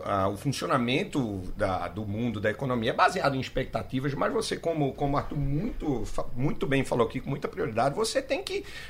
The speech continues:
adequar essa expectativa a uma realidade e você pode até pensar, em outras palavras, assim, a OI pode melhorar e, e ficar bem, a gente pode ganhar o dinheiro. Pode ser que não. Então, você vai botar quanto do, do seu dinheiro, do seu capital nisso daí? Você vai investir cinco, dez, quinze,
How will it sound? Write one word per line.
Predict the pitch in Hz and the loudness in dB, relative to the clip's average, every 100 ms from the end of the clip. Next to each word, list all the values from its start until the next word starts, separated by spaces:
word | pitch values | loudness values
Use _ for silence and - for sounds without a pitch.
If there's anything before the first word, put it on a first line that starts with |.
| - | 0
adequar | 147 147 175 - 156 | 2 6 4 4 2
essa | - - | 2 0
expectativa | - - 151 - 113 - 160 220 214 | -2 -2 0 0 -2 -2 -4 0 2
a | |
uma | 151 | 4
realidade | 139 143 127 110 139 202 | 6 4 4 4 6 4
e | |
você | 240 247 233 233 - - | 0 2 2 2 -4 -2
pode | 202 196 | 0 2
até | 196 | -2
pensar, | - 180 - 120 120 | -2 -2 -2 -4 0
em | 247 | 4
outras | 247 - | 6 4
palavras, | - 170 156 120 | 4 4 4 0
assim, | 170 - 120 - | -2 -2 -2 0
a | 208 | 2
OI | 170 226 247 | 8 8 8
pode | - 208 180 208 - | 4 4 2 -4 -6
melhorar | 131 151 156 156 101 - - - - - - | 2 4 8 8 6 0 -12 -20 -20 -16 -4
e, | 120 110 | -4 -2
e | - | -4
ficar | 120 143 135 | -4 4 4
bem, | 107 127 151 | 6 4 4
a | |
gente | 139 147 | 2 0
pode | 147 | 0
ganhar | 127 139 | 4 4
o | 151 | 4
dinheiro. | 190 120 | 2 0
Pode | - - - | 4 2 4
ser | 254 | 2
que | 254 | 2
não. | 403 170 117 - - - - - | 2 2 2 -4 -10 -10 -6 -4
Então, | 214 240 | 2 6
você | 247 262 | 8 6
vai | 240 247 | 6 4
botar | 247 320 | 6 4
quanto | - 254 196 139 - | 4 4 4 4 -2
do, | 110 110 131 | -4 -2 -2
do | 117 | -2
seu | 127 - - | 0 2 2
dinheiro, | 127 127 120 110 | 2 4 4 2
do | 120 | -2
seu | 135 | -2
capital | 139 131 - 120 | -2 -2 0 0
nisso | 113 - | -2 -2
daí? | 110 | -2
Você | 104 127 | -2 2
vai | 143 147 | 6 6
investir | 131 123 - | 6 0 -2
cinco, | 107 - 156 151 120 | -4 0 0 0 6
dez, | 127 127 107 | 8 8 4
quinze, | - 143 135 101 | 2 2 2 0